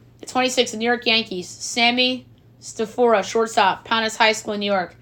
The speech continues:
The Yankees here take yet another, like, another local high school shortstop in Stafora. He drives the ball to all directions and is a plus runner that can stick at shortstop long term.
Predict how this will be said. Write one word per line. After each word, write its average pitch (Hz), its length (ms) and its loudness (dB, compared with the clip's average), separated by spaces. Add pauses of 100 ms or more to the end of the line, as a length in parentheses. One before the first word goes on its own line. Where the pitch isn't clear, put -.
(380)
The 240 80 0
Yankees 254 460 4
here 240 360 0
take 220 360 0
yet 226 360 4
another, 226 440 0
like, 226 340 0 (600)
another 233 540 2
local 233 420 0
high 220 140 2
school 233 260 -2
shortstop 214 600 -2
in 196 120 -6
Stafora. 190 680 -4 (580)
He 240 140 -2
drives 247 280 6
the 240 80 -10
ball 240 280 6
to 226 100 -2
all 214 160 2
directions 240 640 0
and 214 120 -6
is 196 140 -6
a 190 60 -4
plus 220 320 -2
runner 220 240 -4
that 208 180 0
can 208 140 -10
stick 202 260 -6
at 196 100 -2
shortstop 202 680 -6 (420)
long 196 320 -4
term. 175 340 -8